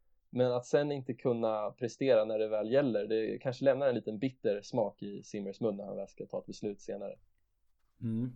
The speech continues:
Speaker 2: Hur mycket i, i skuld, eh, sitter Zimmer på? Alltså, han måste ju ändå vara en av dem som ska hypa upp laget och få dem att prestera. Men han, han är väldigt, han är lätt att tycka om. Han känns ganska, liksom, avslappnad och sådär. Men man önskar lite mer, lite mer driv, lite krig från honom.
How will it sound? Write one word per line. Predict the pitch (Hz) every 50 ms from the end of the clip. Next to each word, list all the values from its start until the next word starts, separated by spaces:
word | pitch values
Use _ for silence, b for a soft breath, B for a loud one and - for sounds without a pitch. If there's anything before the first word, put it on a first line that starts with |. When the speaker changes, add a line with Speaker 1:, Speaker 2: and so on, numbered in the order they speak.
| - - - - - -
Speaker 2:
Hur | 135 127
mycket | 131 131 127 127 - 135
i, | 127 120 120 127 139 131 113 - -
i | 135 120
skuld, | - - - 123 120 110 107 104 101
eh, | 107 107 104 101 107 120 123 127 131
sitter | - - - 113 - - - 113
Zimmer | 104 - 135 139 139 117 104 101
på? | - - 120 117
Alltså, | 117 113 - 113
han | 107 123 143
måste | 151 151 143 - 123
ju | 117
ändå | 113 107 110
vara | 104 101 107 107
en | 107 107
av | 101 98
dem | 107 107 104
som | - 113 107
ska | - - 117 113 110 120 117 113 - - -
hypa | 117 117 - 120
upp | 135 - - -
laget | 117 110 113 113 117 - - -
och | 123
få | - - 120
dem | 113 113
att | 110 -
prestera. | - 110 - - 127 123 110 110 117 - - - _
Men | - 117
han, | 131 147 151 143 B B B B B B B
han | B - 151
är | 175
väldigt, | 165 170 170 165 165 156 160 - 160 - - 165 165 160 160 156 156 -
han | 151 151
är | 160
lätt | 165 160
att | 160 -
tycka | 160 147 165 170
om. | 160 135 110
Han | 110 113 117
känns | - 135 127 120 -
ganska, | - 127 120 117 - - 123 113 110 107 107
liksom, | 110 113 107 - - - 113 113 120 135
avslappnad | 135 - 123 123 123 127 - 131 - - 143 139 - - 110 107
och | 110 107
sådär. | 117 120 120 127
Men | 123 123 123
man | 131 131
önskar | 135 135 135 - - 135
lite | 113 110 - 120
mer, | 120 120 117 110 113 117 117 - - _ _ _ _ _ - - _ _ _ _ -
lite | 131 123 123
mer | 131 123
driv, | 117 123 139 156 131 - -
lite | 123 120 - 123
krig | - 165 185 233 247 135 107 104 104
från | - 110 104
honom. | 101 98 98 -